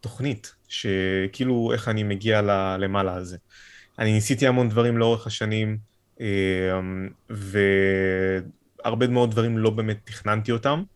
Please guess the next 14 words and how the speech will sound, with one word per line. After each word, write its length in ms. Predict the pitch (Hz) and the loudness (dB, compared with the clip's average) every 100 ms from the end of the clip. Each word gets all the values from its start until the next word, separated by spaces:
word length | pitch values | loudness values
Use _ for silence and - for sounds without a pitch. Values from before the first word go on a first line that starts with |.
| - _ _ _ - | -20 _ _ _ -18
ו-, 360 | 104 98 104 98 | -16 0 4 4
אבל 420 | 107 107 104 107 110 - - _ - | 4 4 2 2 -4 -16 -20 _ -6
עם 120 | 147 | -2
הזמן 500 | 165 117 135 131 107 95 | 0 -2 0 2 0 -4
ועם 260 | 101 113 123 | -6 -4 -2
הסוג 720 | 117 110 101 98 98 - 107 | 0 2 2 0 -4 -8 -6
של 180 | - 101 - | -4 -4 -4
טיפ 200 | 120 110 | -6 -4
אפילו 220 | 107 110 | -4 -4
שאני 200 | 110 98 | -2 -4
יכול 160 | 98 101 | 0 -2
לתת 260 | 98 101 | -2 -4
ליוצרים 720 | 110 98 95 92 92 95 - 107 | -2 -2 -2 -4 -10 -8 -6 -4
צעירים, 540 | 107 110 143 180 214 | -2 -2 2 0 0